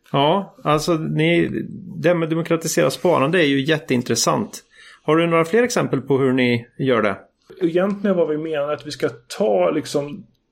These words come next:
Speaker 2: den access till börserna och marknadsplatserna, det verktyg, eh, och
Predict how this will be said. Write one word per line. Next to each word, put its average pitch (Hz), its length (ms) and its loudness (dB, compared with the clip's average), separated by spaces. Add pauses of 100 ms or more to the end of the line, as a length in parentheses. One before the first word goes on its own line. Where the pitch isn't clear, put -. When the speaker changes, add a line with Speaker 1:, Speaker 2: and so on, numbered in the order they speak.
(180)
Speaker 2:
den 143 160 0
access - 500 -2
till 123 180 -6
börserna 165 440 -2
och 139 180 -2
marknadsplatserna, 170 880 -4 (360)
det 131 120 -4
verktyg, 175 960 -2 (140)
eh, 123 340 -6 (180)
och 131 180 -4